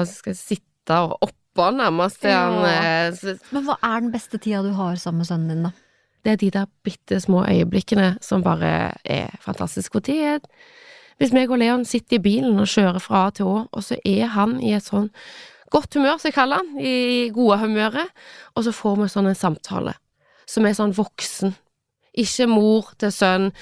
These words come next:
Speaker 1: ikke sønn til mor, bare, vi bare prater. Og det er så godt, og det, da blir jeg så glad. Eh, og mer enn det skal ikke til, altså. Jeg lever ånde for sånne øyeblikk som det,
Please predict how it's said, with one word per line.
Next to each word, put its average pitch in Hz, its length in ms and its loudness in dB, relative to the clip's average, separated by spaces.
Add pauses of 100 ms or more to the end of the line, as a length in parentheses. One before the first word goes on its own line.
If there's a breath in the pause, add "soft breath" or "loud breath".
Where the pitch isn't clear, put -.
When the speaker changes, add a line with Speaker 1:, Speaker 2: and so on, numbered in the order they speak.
(140 loud breath)
Speaker 1:
ikke 202 260 -4
sønn 185 320 0
til 190 140 -2
mor, 170 280 -2 (220 loud breath)
bare, 170 360 2 (260 loud breath)
vi 185 120 2
bare 175 240 -2
prater. - 520 -8 (680 loud breath)
Og 247 340 2
det 214 120 -2
er 180 80 -2
så - 140 -10
godt, - 460 -14
og 220 120 -2
det, 190 420 4
da 190 80 0
blir 180 180 2
jeg - 40 -4
så 180 100 -4
glad. 160 220 0 (160)
Eh, 170 360 0
og 214 300 0
mer 196 180 2
enn 196 140 -4
det 170 160 -2
skal - 180 -6
ikke 165 180 -6
til, 165 140 -2
altså. 185 320 -2
Jeg 185 200 2
lever 170 360 2
ånde 175 300 0
for 190 100 -2
sånne 185 400 -2
øyeblikk 190 240 -2
som 196 140 -6
det, 190 140 -4